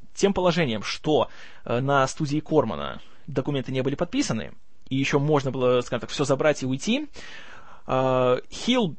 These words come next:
Кэрролл и Гайлер связались с О'Бэнноном и Шусетом и выкупили у них сценарий. Те, естественно, были только за. Потому что открылись перспективы того, что, э, может быть, э, ну, знаете, проект может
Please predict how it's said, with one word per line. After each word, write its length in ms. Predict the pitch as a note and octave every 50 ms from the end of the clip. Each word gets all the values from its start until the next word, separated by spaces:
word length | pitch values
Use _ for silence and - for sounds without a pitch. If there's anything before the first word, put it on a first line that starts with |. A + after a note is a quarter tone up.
| - -
Кэрролл 300 | - - G3+ G3 F3 D#3
и 120 | - D3 D3
Гайлер 360 | C#3 F#3+ A3 B3 B3 A3+ G3+
связались 480 | - - E3 D#3+ E3 C#3 A#2+ A#2+ - -
с 80 | - -
О'Бэнноном 460 | D3 C#3 C3 C#3+ C#3 B2+ B2 B2 A#2
и 80 | - C3+
Шусетом 640 | - E3+ - - A#3+ C4 - A3+ G3+ F#3 F3+ E3 -
и 540 | - C3+ E3 F#3+ G#3 G#3+ G#3 G3+ F#3+ F3+ E3 - - -
выкупили 460 | C#3+ C3+ F#3 A3+ - F#3+ - C3+ C3+
у 60 | C3
них 120 | C3+ C#3+ -
сценарий. 440 | - - A#2 G2 D2+ C2 C2+ - - - - - - - - - - - - - - - - - -
Те, 220 | - - E3 G#3+ B3+
естественно, 400 | A3+ - - A3+ - G#3 D#3+ B2
были 240 | A2+ D3 E3+ E3+
только 260 | D#3+ - F3 E3+ - C3+
за. 240 | A2 G#2+ D2+ A#1+ - - - - - - - - - - - - - - - - - - - -
Потому 200 | - D3+ D3 C#3+
что 100 | - D3+
открылись 280 | C#3+ - D#3+ D#3 C#3
перспективы 460 | - D#3 D3 - D#3+ - F3+ F3+ D#3+
того, 260 | D#3 - D3 D#3+ F#3 F#3+
что, 340 | - - - C3 C3 B2+ - - - - - - - - - -
э, 320 | - A2 A#2+ A#2+ A#2 A#2
может 520 | A#2+ A#2+ A#2 A#2+ C3+ D3+ D#3+ D3+ - C#3+ B2
быть, 800 | A#2 C3+ E3+ G3+ - - F3 C#3+ C3 C#3 D3+ D#3 - - - -
э, 40 | B2
ну, 840 | A#2+ B2 B2 A#2+ A#2+ A#2 A2 A2 G#2+ G2+ G2+ F#2 F2+ A2 - -
знаете, 220 | C#3+ C#3 C3 - A2+
проект 420 | - - - - D#3+ F3+ F3+ - -
может 340 | C3 C3+ C#3 C#3 - -